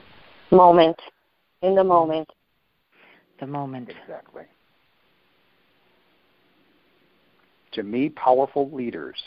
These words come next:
Speaker 3: powerful, cherished leaders, are the people who inspire me to step up and do what I need to do for me. Not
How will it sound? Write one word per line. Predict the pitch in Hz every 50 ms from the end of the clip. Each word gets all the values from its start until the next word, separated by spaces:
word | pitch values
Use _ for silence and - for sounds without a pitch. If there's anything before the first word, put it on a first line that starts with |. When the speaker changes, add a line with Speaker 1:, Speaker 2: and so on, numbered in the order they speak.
| - - _ _ _ _ _ _ _ _ _ _ _ _ _ _ _ _ _ _ _
Speaker 3:
powerful, | - - 127 131 135 135 - - 135 127 - - - -
cherished | 139 135 123 113 101 95 - - - - _
leaders, | 107 101 107 98 95 - 80 76 - - - - - - _ _ _ _ _ _ _ _ _ _ _ -
are | 107 107
the | 104 107 -
people | - - 143 135 - - 127 -
who | - - 117 120 -
inspire | - 117 107 101 - - - - - - _ _ 131 131 143 143 135 127 117 107 90 - _ _ _
me | 107 107 120 135 147 165 151 127 110 101 95 90 _ _ _ _ _ _ -
to | - 101 - - - -
step | - 156 151 151 - - -
up | 147 135 104 - - - _
and | 117 110 107 107 101
do | 123 127 117 104 92
what | 92 107 107 - -
I | 123 123 117 113 113 113 120 147 _ -
need | 107 107 101 95 90 90 - - -
to | - 123
do | 110 110 104 95 87 95 - - - _ _ - -
for | 143 131 120 123 127 - - _ _ _
me. | 123 156 165 123 101 87 _ _ _ _
Not | 110 131 139 175 -